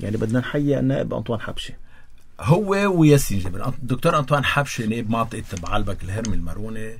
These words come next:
Speaker 2: بالحقيقة عمل جهد كبير وتواصل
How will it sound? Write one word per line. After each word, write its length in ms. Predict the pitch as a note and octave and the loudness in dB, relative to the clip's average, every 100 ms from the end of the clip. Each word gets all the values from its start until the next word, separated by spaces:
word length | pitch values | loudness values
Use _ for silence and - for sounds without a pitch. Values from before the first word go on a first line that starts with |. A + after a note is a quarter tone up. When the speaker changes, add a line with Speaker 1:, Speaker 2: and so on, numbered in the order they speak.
| - - - - | -16 -20 -20 -12
Speaker 2:
بالحقيقة 540 | G2+ - G#2 B2+ F#2+ | -6 -4 -4 -4 -6
عمل 180 | G2+ G#2+ | -4 -4
جهد 340 | F#2 G2+ F#2+ | -4 -4 -6
كبير 420 | G2 F#2+ G#2+ A2+ G#2 | -8 -8 -8 -8 -8
وتواصل 880 | G2 - G#2 A2 - G#2+ G#2 G#2+ | -10 -8 -6 -6 -6 -8 -8 -8